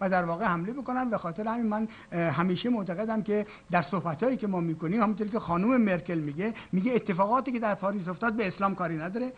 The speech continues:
به مسلمانان اصلاً کاری نداره. و رئیس مجلس آلمان ببینین امروز در مجلس، اه، چنین میگه: «تروریسم مطمئناً با جنگ فرهنگا ربطی نداره.» یعنی کسانی که می‌خوان جنگ فرهنگا رو شروع بکنن،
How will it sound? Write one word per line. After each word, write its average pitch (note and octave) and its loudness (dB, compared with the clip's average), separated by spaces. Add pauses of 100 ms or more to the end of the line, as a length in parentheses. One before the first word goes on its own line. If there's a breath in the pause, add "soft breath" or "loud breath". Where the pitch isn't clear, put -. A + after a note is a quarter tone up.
(180 loud breath)
به A#3+ 8
مسلمانان A#3 4
اصلاً A3 -2
کاری F#3+ -2
نداره. B3+ 0 (360 loud breath)
و G3 4 (280 loud breath)
رئیس G3 0
مجلس A3 2
آلمان G#3+ 0
ببینین B3+ 0
امروز G3+ 0 (240 loud breath)
در G3+ 4
مجلس، G3 2 (220)
اه، G3 0
چنین A3+ 4
میگه: E3 2 (280 loud breath)
«تروریسم A3+ 4
مطمئناً A#3 2 (120)
با G#3+ 2
جنگ A#3 0
فرهنگا G3 0 (180 loud breath)
ربطی A3 2
نداره.» G#3+ 2
یعنی F3+ -4
کسانی G3+ -6
که G#3 -8
می‌خوان G3+ -4
جنگ G3 -2
فرهنگا F3 -2
رو G3 -2
شروع D3 -8
بکنن، B2+ -8